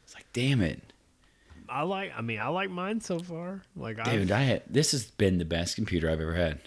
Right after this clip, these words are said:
Speaker 2: Yeah.
Speaker 1: I just complained, I was complaining to Apple when they helped me with my email that one time. Like, "Dude,
Speaker 2: Yeah.
Speaker 1: this is bullcrap." I was, "Oh, I'm sorry, sir. It just shows you the quality of Apple." I'm like, "Yeah, but I, I got, there's nothing wrong with my computer.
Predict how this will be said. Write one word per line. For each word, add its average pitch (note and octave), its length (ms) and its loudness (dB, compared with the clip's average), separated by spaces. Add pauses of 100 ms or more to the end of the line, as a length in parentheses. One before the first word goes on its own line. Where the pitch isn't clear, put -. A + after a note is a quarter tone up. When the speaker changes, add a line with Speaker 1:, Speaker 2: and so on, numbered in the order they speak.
(320)
Speaker 2:
Yeah. A2 200 -8 (1120)
Speaker 1:
I C#3+ 120 6
just A#2+ 140 0
complained, G2+ 360 6
I G2 40 12
was A2+ 100 10
complaining F#2+ 320 4
to D#2+ 80 4
Apple F2 320 2
when E2 140 4
they E2 80 6
helped G#2+ 200 10
me G#2+ 60 4
with F2+ 140 2
my F2+ 60 2
email F#2+ 340 6
that E2 120 4
one E2+ 160 2
time. E2+ 260 2 (400)
Like, C#3+ 100 -8
"Dude, G3+ 100 4
Speaker 2:
Yeah. F#3 40 6
Speaker 1:
this G3+ 200 4
is G#2 60 -10
bullcrap." B2 500 4
I F#2+ 40 0
was, F2+ 100 0
"Oh, F2 60 2
I'm C#3 140 4
sorry, D3+ 380 0
sir. A2 320 2
It C3+ 60 2
just C3 180 -6 (260)
shows B2+ 360 2
you D3 80 2
the C#3+ 100 4
quality D3+ 540 4
of D3 80 0
Apple." E3 320 -2
I'm G2+ 60 -4
like, E2 140 -6
"Yeah, D#3 220 -2
but A2+ 120 0
I, F#2 160 -4
I C#3+ 60 -2
got, C#3 200 -2 (360)
there's D#3+ 120 -2
nothing A2+ 580 4
wrong G#2 160 0
with G2 140 -2
my E2+ 80 0
computer. E2 420 -2